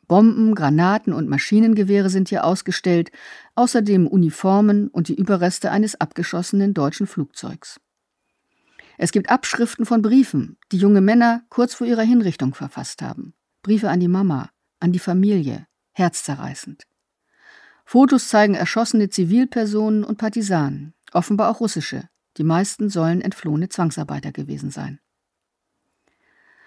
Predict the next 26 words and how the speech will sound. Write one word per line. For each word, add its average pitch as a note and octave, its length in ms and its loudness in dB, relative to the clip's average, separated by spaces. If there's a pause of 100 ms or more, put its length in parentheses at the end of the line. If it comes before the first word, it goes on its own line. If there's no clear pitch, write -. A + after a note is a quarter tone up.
(480)
Zum G3+ 160 6
Museum G#3 440 10
gehört A3 280 4
auch F#3 120 0
der D#3+ 160 -2
Stamm A#3 380 4
einer E3+ 300 0
alten, G#3+ 380 2
hohlen F#3+ 240 2
Kastanie, F3+ 680 0 (180)
die D#3 60 -4
man D3 140 2
nach C#3+ 140 -2
einem C#3+ 240 -4
Fußmarsch A3+ 560 -2
durch A3 140 -8
den A3 180 -2
Wald D3 180 0
erreicht. - 520 -14 (1000)
In F#3+ 120 4
dieser C#4 260 6
Kastanie A3 760 2
wurden G3+ 300 2
verwundete F#3+ 560 0
Partisanen G#3+ 640 0
versteckt. - 560 -14